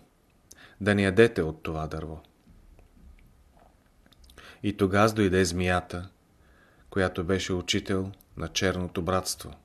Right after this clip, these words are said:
който предаде първите уроци на Адам и Ева и им каза: „Аз съм този учител, който може да ви научи как да живеете.“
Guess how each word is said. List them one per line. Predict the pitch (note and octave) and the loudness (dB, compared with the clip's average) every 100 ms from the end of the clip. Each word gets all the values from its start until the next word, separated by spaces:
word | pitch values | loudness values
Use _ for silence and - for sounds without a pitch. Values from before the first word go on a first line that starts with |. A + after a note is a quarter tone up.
| _ _ _ _ _ _ _ _ _ _ _ _ _ _ _ _ - | _ _ _ _ _ _ _ _ _ _ _ _ _ _ _ _ -2
който | G#2 G2 G2+ - | 2 2 0 -2
предаде | F#2 F2+ G2+ G#2 G#2 | 0 2 2 2 -2
първите | G#2 G2 F#2+ - | 0 0 0 0
уроци | F2+ F2+ F#2+ - F#2+ | 0 2 0 -2 -2
на | E2+ | -2
Адам | E2 F#2 F2+ | 0 0 0
и | F2 | -2
Ева | F2 F2 A2 - _ _ _ _ _ _ _ _ _ _ _ - _ - | -2 -4 -8 -12 _ _ _ _ _ _ _ _ _ _ _ -20 _ -8
и | F#2+ | -6
им | E2+ | -4
каза: | E2 F2 D#2+ D2+ D2 _ _ _ - _ _ _ - - _ _ - - _ | -6 -6 -6 -6 -12 _ _ _ -20 _ _ _ -20 -20 _ _ -20 -20 _
„Аз | - G#2 | -2 0
съм | - A#2+ A#2 | 2 0 0
този | G#2+ G2 G2 | 0 2 2
учител, | F#2 - G#2 G2+ G2+ | 0 -2 -2 -2 -2
който | - F#2 F#2 F#2 | 0 0 0 -2
може | F#2 F#2 F#2 | -2 0 0
да | F2 | 0
ви | E2+ | -2
научи | F2 F#2 - F#2 | -2 -2 -4 -6
как | - F2+ | -2 -2
да | F2 | 0
живеете.“ | F2 F2+ F2 E2 D2+ D#2 | -2 0 0 -2 -4 -10